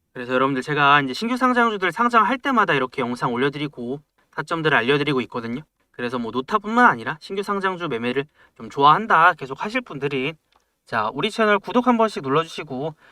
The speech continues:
영상 좋아요도 눌러주시고 제가 올려드리는 신규 상장주 분석 영상들도 꾸준히 시청하시면서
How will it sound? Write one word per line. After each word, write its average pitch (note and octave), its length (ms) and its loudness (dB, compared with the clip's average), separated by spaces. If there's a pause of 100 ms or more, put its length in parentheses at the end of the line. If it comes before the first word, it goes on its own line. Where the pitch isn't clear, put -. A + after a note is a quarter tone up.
(160)
영상 A#2+ 300 -2
좋아요도 C#3+ 440 4
눌러주시고 C3 600 -2 (320)
제가 B2 260 2
올려드리는 D#3+ 480 0
신규 A#3 280 -2
상장주 G#3+ 440 0
분석 E3 300 -6
영상들도 D#3+ 540 -6 (260)
꾸준히 E3 360 -8
시청하시면서 D#3+ 720 0